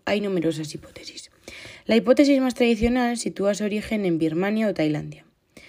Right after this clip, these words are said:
Hay muchas hipótesis, pero la más verosímil tiene como inicio la Alhambra granadina, con el nazarí Muhammad quinto,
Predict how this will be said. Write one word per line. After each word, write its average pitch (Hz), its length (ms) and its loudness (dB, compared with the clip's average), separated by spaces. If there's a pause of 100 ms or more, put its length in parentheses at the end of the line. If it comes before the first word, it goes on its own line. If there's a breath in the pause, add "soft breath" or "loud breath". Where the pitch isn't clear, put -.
(360 loud breath)
Hay 190 160 2
muchas 190 320 0
hipótesis, 196 580 -2
pero 160 160 0
la 156 100 4
más 165 160 2
verosímil 180 720 0 (640 soft breath)
tiene 220 240 2
como 214 180 2
inicio 196 520 -2
la 180 160 4
Alhambra 180 400 4
granadina, 156 540 -6 (1120)
con 226 160 0
el 226 120 0
nazarí 208 460 0 (460 loud breath)
Muhammad 220 440 2 (180)
quinto, 160 380 -10